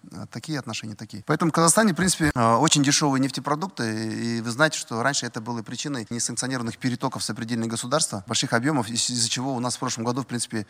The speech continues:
мы начинали уже испытывать дефицит. Бесконтрольно вывозили, э, через, э, через границу наши нефтепродукты, которые дешёвые. Это несмотря на то, что запрет действует, на самом деле, на вывоз с территории. Но, тем не менее, э, сегодня геополитика такая, что российские нефтепродукты могут быть дешевле.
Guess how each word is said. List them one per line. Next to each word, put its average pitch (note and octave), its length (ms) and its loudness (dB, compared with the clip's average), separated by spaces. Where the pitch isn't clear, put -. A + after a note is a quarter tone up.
мы A#2 200 0
начинали A#2 360 0
уже A#2 160 0
испытывать A2+ 400 -4
дефицит. A#2 400 -2
Бесконтрольно C3+ 480 2
вывозили, G#2+ 440 -4
э, G#2+ 140 -6
через, A2 380 -2
э, G#2+ 220 -2
через A2 200 -2
границу A2+ 380 0
наши A2 260 0
нефтепродукты, A#2 480 -2
которые G#2+ 260 -6
дешёвые. G#2 400 -8
Это D3 200 4
несмотря C#3+ 280 8
на C3 100 6
то, D3 80 2
что C#3 100 2
запрет A#2 320 2
действует, G2+ 380 0
на - 80 -6
самом - 200 -4
деле, - 320 -12
на G#2+ 160 -6
вывоз G#2+ 300 -6
с - 80 -6
территории. A2 540 -4
Но, C3 100 4
тем D#3 160 2
не F3 80 4
менее, C3 880 6
э, A2 60 4
сегодня D#3 480 6
геополитика D3 580 4
такая, D3 380 6
что - 120 -6
российские B2 480 -2
нефтепродукты B2+ 500 -2
могут A#2+ 220 0
быть A#2 180 -4
дешевле. A#2 500 -2